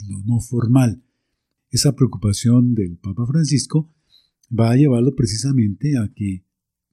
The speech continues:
promueva el Encuentro Mundial de Movimientos Populares. En el último de ellos, por ejemplo, fue para reflexionar y compartir las luchas sociales y proponer nuevas formas de lucha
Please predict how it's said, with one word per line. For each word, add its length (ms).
promueva 720
el 120
Encuentro 640
Mundial 720
de 180
Movimientos 640
Populares. 720
En 100
el 140
último 300
de 80
ellos, 180
por 180
ejemplo, 540
fue 200
para 300
reflexionar 960
y 140
compartir 800
las 160
luchas 380
sociales 800
y 300
proponer 840
nuevas 640
formas 380
de 140
lucha 440